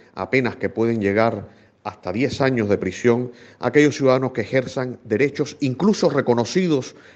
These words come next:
en la propia Constitución. También persigue determinadas formas de expresión de descontento ciudadano,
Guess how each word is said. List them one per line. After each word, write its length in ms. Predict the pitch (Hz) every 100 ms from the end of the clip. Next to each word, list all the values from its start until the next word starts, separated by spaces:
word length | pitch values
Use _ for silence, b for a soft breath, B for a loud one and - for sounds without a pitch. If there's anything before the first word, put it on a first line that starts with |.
| B
en 140 | 127 110
la 160 | 104
propia 420 | 120 123 120 120 101
Constitución. 960 | 95 92 101 95 90 104 92 85 85 B B B B B B -
También 380 | 101 113 120 107
persigue 760 | 92 - 160 147 143 147 - -
determinadas 840 | 104 104 98 101 113 117 117 -
formas 580 | - - 123 123 107 104
de 80 | 98
expresión 680 | 90 - 101 - 135 135 123
de 100 | 110
descontento 800 | 101 - 101 92 120 120 117 98
ciudadano, 720 | - 95 95 107 131 143 151